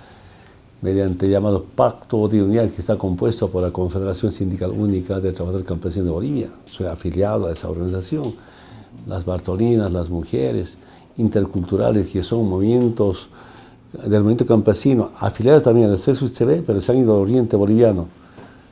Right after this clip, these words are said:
a los nuevos asentamientos en tierras fiscales. Pero otros hermanos van recuperando. Y sidop,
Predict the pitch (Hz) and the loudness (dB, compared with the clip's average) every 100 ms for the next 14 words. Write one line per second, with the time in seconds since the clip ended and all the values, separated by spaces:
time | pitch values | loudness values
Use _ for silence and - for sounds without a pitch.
0 | - - - 104 110 113 113 101 92 101 | -20 -12 -2 2 4 6 4 2 -2 -2
1 | 87 95 110 110 101 92 92 87 110 98 | -2 0 4 4 2 0 0 0 2 2
2 | 90 95 85 107 98 85 - - - - | 0 -4 -6 -4 -4 -6 -10 -18 -20 -20
3 | - - - - - _ _ - 87 101 | -20 -20 -20 -20 -20 _ _ -10 -4 -4
4 | 110 117 117 98 110 101 104 101 92 87 | -2 -2 0 0 2 2 2 0 -2 -2
5 | 90 98 101 98 - 117 113 - 120 160 | 0 0 0 0 -4 -2 -2 0 2 0